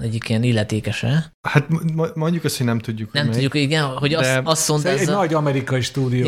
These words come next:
Speaker 1: igen, hogy azt szondázza, hogy milyen fogadtatásban részesül a film, és hogyha pozitív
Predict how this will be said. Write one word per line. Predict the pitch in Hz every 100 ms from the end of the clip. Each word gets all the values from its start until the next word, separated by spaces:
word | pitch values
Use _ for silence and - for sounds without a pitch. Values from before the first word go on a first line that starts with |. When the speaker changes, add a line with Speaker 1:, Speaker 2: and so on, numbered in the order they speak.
| 135
Speaker 1:
igen, | 123 120
hogy | 143
azt | 165
szondázza, | - 160 151 143 139
hogy | 139 135
milyen | 139 127 123
fogadtatásban | 120 127 123 120 120 120 120
részesül | 123 127 123 123
a | 117
film, | - 147 156
és | 127
hogyha | 123 - 113
pozitív | 107 127 127 127 147 156